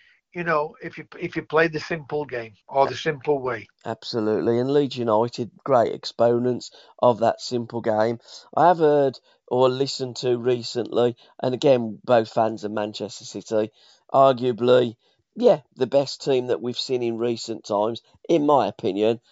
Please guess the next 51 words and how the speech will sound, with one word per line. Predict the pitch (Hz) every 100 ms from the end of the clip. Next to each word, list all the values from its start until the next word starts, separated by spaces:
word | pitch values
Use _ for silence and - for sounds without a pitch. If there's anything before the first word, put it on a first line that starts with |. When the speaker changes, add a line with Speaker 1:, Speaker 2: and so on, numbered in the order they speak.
| _ -
Speaker 2:
I |
do | 113 143
love | 135 120 -
to | 117
watch | 113 -
Manchester | 110 104 107 107 -
City, | - 113 - 110 - _ _
the | -
way | 113 110
they | 107
pass | - 107 -
the |
ball, | 104 110 110
the |
way | 107 98
they |
play | 107 113 101
with | 104 -
teams, | 107 110 104 - - _ -
and | 117
then | 110 110
bang, | 113 110
bang, | 104 104
bang, | 110 110 107
they'll | 104 101
kill | - 120 110
you | 98
off. | 95 101 - - -
Speaker 1:
They're | 208 320 302
on | 269
a |
different | 220 240 - 220 190
level, | 226 160 156
but | 180 185
Liverpool | 190 180 165 175 156
play | - 143
some | -
great | 143 135 120 -
football. | 131 - 101 92
Speaker 2:
They | 104 101
do, | 95 98
yeah. | 95 92 101 _
Speaker 1:
Villa's | 151 147 254 302 190
play | - 190
some | 165 170
r-, | 151 175 -
good | 170
football | - 160 151 131 123
this | 113
Speaker 2:
Yeah. | 101
Speaker 1:
year. | 95